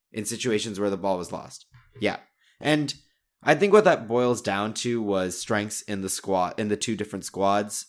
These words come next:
as well as the nature of the two coaches and how they see the game. Um, and I think both are viable winning strategies, unless, like, I think if your squad reaches a certain level of ability that I don't think United will reach,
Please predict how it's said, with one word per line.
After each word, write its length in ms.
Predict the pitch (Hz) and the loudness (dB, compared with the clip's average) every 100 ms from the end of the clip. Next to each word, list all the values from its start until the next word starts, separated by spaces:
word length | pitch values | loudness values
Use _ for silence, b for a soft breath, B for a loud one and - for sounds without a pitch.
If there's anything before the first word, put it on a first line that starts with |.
| - | -4
as 180 | 101 | -4
well 300 | 98 113 117 - | 0 4 4 2
as 320 | 107 104 92 | -2 -2 -4
the 120 | 110 | -6
nature 400 | 98 98 92 113 | -4 -4 -4 -4
of 80 | 92 | -4
the 60 | 92 | -6
two 180 | - | -10
coaches 380 | 92 101 95 85 | -4 -4 -4 -6
and 100 | 87 | -8
how 120 | 90 | -8
they 140 | 82 80 | -8 -10
see 140 | 87 | -12
the 80 | 78 | -12
game. 200 | - - _ _ _ - | -18 -20 _ _ _ -14
Um, 200 | 92 85 - | -10 -6 0
and 120 | 139 | 0
I 40 | |
think 320 | 147 202 143 | 2 0 0
both 260 | 123 123 135 | 2 4 4
are 80 | 135 | 2
viable 540 | 95 101 113 120 123 | 2 4 4 2 0
winning 260 | 101 104 104 | 0 -2 -4
strategies, 800 | - 101 101 95 101 101 - - _ _ _ _ | -2 -2 -2 -2 -2 -2 -6 -16 _ _ _ _
unless, 680 | 120 127 131 139 170 - - _ _ _ | 0 2 4 2 2 -4 -8 _ _ _
like, 340 | 123 131 - - _ _ _ _ _ _ _ _ _ _ _ _ _ _ _ - | 0 0 -2 -16 _ _ _ _ _ _ _ _ _ _ _ _ _ _ _ 0
I 80 | 131 | 2
think 180 | 170 180 | 2 0
if 100 | 170 | -2
your 120 | 143 | -4
squad 460 | - 120 113 120 | -4 0 2 2
reaches 280 | 110 110 120 | 0 -2 -2
a 80 | 101 | -2
certain 340 | - 107 110 | -2 -2 -2
level 380 | 98 90 90 104 | -2 -2 0 0
of 100 | 95 | 0
ability 540 | 92 87 90 101 120 127 | -2 -4 -6 -4 -6 -2
that 100 | 110 | -2
I 60 | 107 | 0
don't 180 | 110 107 | -2 -4
think 120 | 107 | -6
United 320 | 101 98 85 | -4 -4 -2
will 200 | 95 95 | -4 -4
reach, 500 | 87 92 110 - - | -4 -6 -6 -10 -14